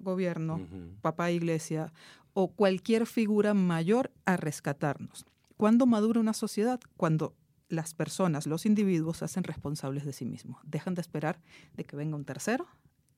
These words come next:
Speaker 1: y toman la responsabilidad y el cambio sobre sí mismos.
Speaker 2: Claro.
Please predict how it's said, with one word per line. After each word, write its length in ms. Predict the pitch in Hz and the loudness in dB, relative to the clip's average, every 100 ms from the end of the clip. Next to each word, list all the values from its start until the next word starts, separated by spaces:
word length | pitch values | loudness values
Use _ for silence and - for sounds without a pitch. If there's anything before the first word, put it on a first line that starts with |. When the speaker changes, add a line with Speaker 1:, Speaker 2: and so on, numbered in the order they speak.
| - | -8
Speaker 1:
y 80 | |
toman 280 | - 156 156 | -4 -2 -2
la 80 | 160 | -2
responsabilidad 800 | 156 - 160 160 151 156 160 185 | -4 -6 -4 -2 -2 -2 0 2
y 80 | 190 | 0
el 160 | 160 | 0
cambio 340 | - 185 233 277 | -2 0 2 -2
sobre 360 | - 165 151 139 | -6 -6 -4 -6
sí 120 | 151 | -10
mismos. 460 | - - 156 - _ _ _ | -12 -16 -20 -20 _ _ _
Speaker 2:
Claro. 260 | - 90 85 | -16 -14 -16